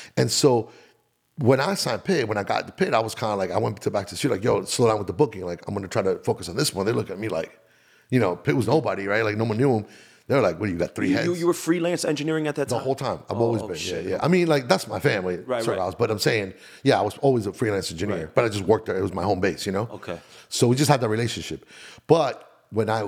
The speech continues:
Speaker 1: came to them, and I didn't, like, formally come and say, "Hey, guys, don't book me. I'm doing this." It was just kinda like a gradual thing where the studio manager, Lourdes, was like, like, "What are you doing?" You know what I mean? Like,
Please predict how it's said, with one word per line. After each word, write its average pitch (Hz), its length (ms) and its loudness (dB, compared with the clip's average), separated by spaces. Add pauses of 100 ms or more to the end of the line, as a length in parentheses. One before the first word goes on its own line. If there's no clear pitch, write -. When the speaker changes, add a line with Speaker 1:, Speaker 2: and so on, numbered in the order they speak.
(140)
Speaker 1:
came 180 260 2
to 139 100 2
them, 110 180 2
and 143 80 0
I 226 80 4
didn't, - 280 -4
like, 107 160 0
formally 107 380 0
come 113 180 -2
and 98 60 -2
say, - 120 -4
"Hey, 113 120 0
guys, 98 240 0
don't 87 200 -6
book 135 240 0
me. 107 60 -4
I'm 101 120 -4
doing 92 220 0
this." 113 180 2
It 180 40 0
was 220 100 2
just 151 120 -2
kinda 151 160 2
like 110 100 -2
a 104 60 0
gradual 107 420 -2
thing 101 240 -2
where 98 200 2 (280)
the - 80 -6
studio 107 240 4
manager, 95 260 0
Lourdes, 107 300 2
was 92 140 -6
like, 85 220 -4 (360)
like, 90 140 -2
"What 120 80 2
are 139 40 0
you 104 60 -4
doing?" 120 380 -2
You 95 80 -8
know 101 80 0
what 107 60 0
I - 20 2
mean? 123 80 2
Like, 85 200 0